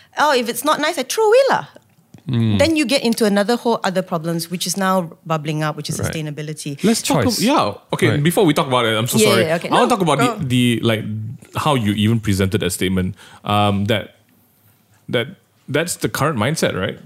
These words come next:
Speaker 3: Like, you buy something or you get something, you don't like it.
Speaker 1: True lah.
Speaker 3: Throw away. I have
Speaker 1: Correct.
Speaker 3: options, right?
Speaker 2: And linking back to the topic that we're talking
Speaker 3: Yeah.
Speaker 2: at hand.
Speaker 3: So as I was saying, I think, like, what you just said about how people buy things and then just return it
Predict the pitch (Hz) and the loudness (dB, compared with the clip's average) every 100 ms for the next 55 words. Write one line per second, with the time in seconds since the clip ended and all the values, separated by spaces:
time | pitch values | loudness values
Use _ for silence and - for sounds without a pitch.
0 | 107 117 131 120 123 143 113 104 104 123 | -6 -2 0 2 2 0 0 0 -2 0
1 | 113 117 110 139 - 104 92 104 131 120 | 0 0 2 0 0 -2 0 0 0 0
2 | 127 95 95 98 - - - - - 508 | 2 0 0 -2 -2 -8 -20 -8 0 0
3 | 587 - 147 139 139 110 110 113 113 110 | 0 0 0 2 0 -2 -2 -2 0 0
4 | 208 - 139 117 107 101 117 131 147 180 | 0 0 0 -2 0 -2 2 2 2 0
5 | 139 135 165 117 98 - 104 151 104 98 | 2 0 0 -2 -2 -2 0 0 0 0
6 | 98 196 196 92 147 113 110 - 214 196 | 2 4 4 2 0 0 -2 -2 2 4
7 | 185 170 202 202 185 135 147 214 220 - | 4 2 2 2 2 -2 -2 -2 -2 -6
8 | - 135 120 113 147 143 120 131 120 131 | -2 0 0 -2 -2 0 2 2 2 2
9 | 113 - 101 101 85 - 120 117 113 120 | 2 0 -2 0 -2 -4 0 2 2 0
10 | 107 117 104 104 101 104 104 - - - | 0 0 0 2 2 2 0 -4 -20 -20
11 | _ - 104 98 92 - 101 98 101 98 | _ -2 0 0 -4 -6 -2 0 0 -2
12 | - 98 87 - 104 98 92 | -2 -2 -2 0 2 2 0